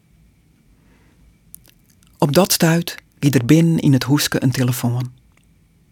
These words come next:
Het wie mij net eens opvallen dat er ergens een tastel stie. Krekt als skrillen erop van het lood, zo abrupt draaide Jappie hem om en skeuvelen werd de gong in.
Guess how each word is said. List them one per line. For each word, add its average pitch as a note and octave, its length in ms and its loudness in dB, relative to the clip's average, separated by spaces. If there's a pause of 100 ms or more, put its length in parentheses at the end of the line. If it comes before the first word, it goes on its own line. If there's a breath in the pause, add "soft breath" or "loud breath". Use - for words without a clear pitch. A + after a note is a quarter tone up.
(1300 loud breath)
Het E3+ 140 2
wie D3 100 6
mij A#2+ 160 4
net A#2+ 140 4
eens B2 180 2
opvallen A#2+ 500 0
dat A#2+ 140 -2
er B2+ 80 -2
ergens B2 320 -2
een C#3 120 -2
tastel E3 420 -2
stie. - 340 -10 (1500 loud breath)
Krekt - 380 0
als - 120 -2
skrillen G3+ 420 0
erop - 280 0
van F3+ 160 0
het E3 100 -2
lood, D3+ 520 -4
zo - 140 0
abrupt E3+ 480 0
draaide D3 340 2
Jappie D3 300 0
hem D3 160 2
om A#2+ 280 -2 (280 loud breath)
en - 100 0
skeuvelen D3 440 2
werd C#3+ 160 0
de C#3 80 0
gong A2+ 240 -2
in. A#2+ 200 -6